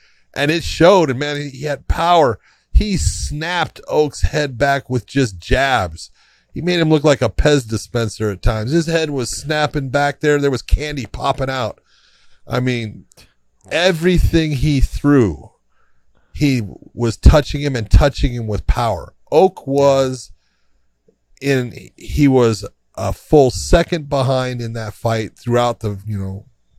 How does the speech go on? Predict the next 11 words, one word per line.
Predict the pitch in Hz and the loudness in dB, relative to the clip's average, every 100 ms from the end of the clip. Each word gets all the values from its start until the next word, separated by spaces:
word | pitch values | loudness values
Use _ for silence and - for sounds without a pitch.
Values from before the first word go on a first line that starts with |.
| _ | _
the | 104 | -2
two | - 147 | 4 6
rounds | 127 123 120 107 | 4 2 0 -4
that | 110 101 | -6 -8
it | - | 0
took. | - 135 - - _ _ _ _ _ _ _ - | 2 2 -2 -10 _ _ _ _ _ _ _ -8
And, | 123 123 | -6 -4
man, | 120 120 - | -6 -6 -10
he | - 139 | -6 -4
just | 123 135 131 - | 0 0 0 -2
was | 117 117 110 101 - | 0 2 0 -2 -10